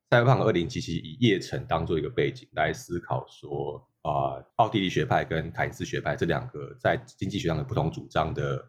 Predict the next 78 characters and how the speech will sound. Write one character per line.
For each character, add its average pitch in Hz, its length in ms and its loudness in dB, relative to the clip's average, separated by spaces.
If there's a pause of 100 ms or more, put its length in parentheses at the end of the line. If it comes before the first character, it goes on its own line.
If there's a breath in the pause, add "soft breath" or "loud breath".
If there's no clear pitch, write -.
看 73 260 0
法。 - 200 -6 (260)
然 85 80 2
后 98 80 6
同 104 140 4
样 135 120 8
都 113 100 4
是 120 100 6
针 90 160 4
对 90 100 6
政 78 240 0
府， - 80 -20 (200)
他 - 40 6
们 104 160 6
在 95 160 4
限 - 260 4
制 107 140 -2
或 117 120 2
不 - 120 0
限 95 260 4
制、 - 200 -8
介 - 220 6
入 123 120 6
或 120 120 8
不 - 100 -2
介 117 160 4
入 92 240 4
市 - 160 4
场 82 160 2
经 98 160 0
济 101 60 0
发 87 160 4
展 78 100 -2
的 67 40 -10
时 78 60 -12
候， 78 80 -2
大 131 160 4
概 107 80 0
会 113 120 4
有 - 40 2
什 - 80 -8
么 76 80 -10
样 82 120 -2
的 76 40 -6
设 73 320 -4
定？ - 140 -18 (180)
这 208 60 10
是 220 160 4
这 196 140 6
个 175 40 6
礼 101 120 2
拜 147 120 6
想 120 180 4
写 123 120 4
的 82 60 2
东 95 140 2
西 92 200 -4
啊， 80 240 2
呃， 110 240 4
草 - 180 4
稿 165 140 4
已 101 60 -2
经 139 80 0
写， - 180 -4
让 135 220 4
chat 131 160 4
G 117 100 -4
P 110 60 -2
T 120 80 2
写 87 180 2
好 - 180 -2
了， - 160 -14
我 85 120 -6
还 101 160 4
会 135 40 4
再 131 140 6
改。 - 320 0 (180)
那 120 320 6